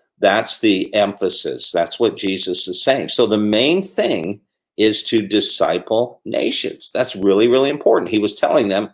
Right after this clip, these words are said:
to disciple nations. Now, what does it mean to disciple nations? Does it mean to go to Indonesia and preach to everyone and just tell them, "You need to believe in Jesus, you need to repent and be baptized"?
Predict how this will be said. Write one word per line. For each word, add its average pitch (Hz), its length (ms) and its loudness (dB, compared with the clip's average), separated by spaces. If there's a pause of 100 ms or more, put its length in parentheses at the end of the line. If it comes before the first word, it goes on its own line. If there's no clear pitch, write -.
(340)
to 117 80 4
disciple 107 480 2
nations. 123 480 0
Now, 135 80 2
what 220 100 4
does 220 140 0
it 180 80 2
mean 160 200 2
to 117 120 2
disciple 110 480 2
nations? 104 500 -2
Does 92 180 -4
it 92 100 -4
mean 110 260 -2
to 87 340 -2 (380)
go 104 320 6
to 87 440 0 (240)
Indonesia 117 1040 0
and 85 360 -6 (600)
preach 131 380 0
to - 140 0
everyone 120 680 2
and 80 380 -6
just 90 300 -8
tell 107 240 2
them, 101 180 -2
"You 95 140 -6
need 104 220 -4
to 98 60 -4
believe 98 480 0
in 87 160 -6
Jesus, 104 720 -4
you 85 160 -10
need 90 180 -6
to 85 80 -8
repent 90 640 -4
and 87 100 -8
be 90 120 -2
baptized"? 120 920 0